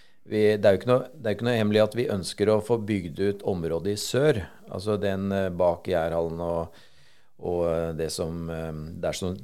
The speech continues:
der som Jalarhus skulle bygge boliger. Det området der har vi jo et ønske om å regulere tilbake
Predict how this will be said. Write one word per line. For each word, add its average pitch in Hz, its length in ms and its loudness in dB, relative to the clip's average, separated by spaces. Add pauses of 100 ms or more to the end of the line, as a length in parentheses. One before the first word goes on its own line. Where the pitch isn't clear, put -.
(100)
der 82 160 -6
som 92 80 -2
Jalarhus 82 540 0
skulle 85 340 -2
bygge 87 320 -4
boliger. 92 480 0 (160)
Det 92 320 -2
området 82 400 -2
der 104 240 6
har 78 300 2
vi 87 80 -2
jo 90 260 -2
et 92 240 -6
ønske 95 480 -4
om 82 240 -4
å 82 160 -2
regulere 82 320 -4
tilbake 82 840 -2